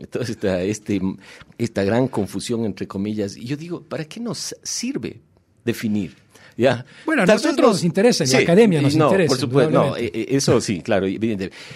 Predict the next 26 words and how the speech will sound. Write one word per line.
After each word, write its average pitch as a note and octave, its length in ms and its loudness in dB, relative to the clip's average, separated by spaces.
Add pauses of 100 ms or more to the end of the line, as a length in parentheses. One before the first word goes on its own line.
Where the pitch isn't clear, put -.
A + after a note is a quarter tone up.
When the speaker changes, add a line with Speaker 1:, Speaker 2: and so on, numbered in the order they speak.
(120)
Speaker 1:
Máximo C#4+ 460 -4
servirá C3 480 -2
para A#2+ 200 0
que G#2+ 220 -4
en G2+ 140 -4
una B2+ 260 -2
superintendencia G#2 920 -4
digan, A2+ 280 -2
"No, C#3+ 200 0 (160)
lo G#2 220 2
suyo, F3+ 400 2 (280)
lo A#2 120 0
suyo, F3+ 520 4
no, A2+ 220 4
Cholito, F#2 440 -4
aquí F2 140 -4
esto D#3+ 380 4
no C3+ 160 2
fue A2+ 280 4
un G#2+ 100 2
chistecito, D3 720 -2
no B2+ 140 2
fue C3 140 0
opinión, A#2+ 180 2 (100)
Speaker 2:
Claro. A2+ 180 -2
Speaker 1:
fue C3 120 2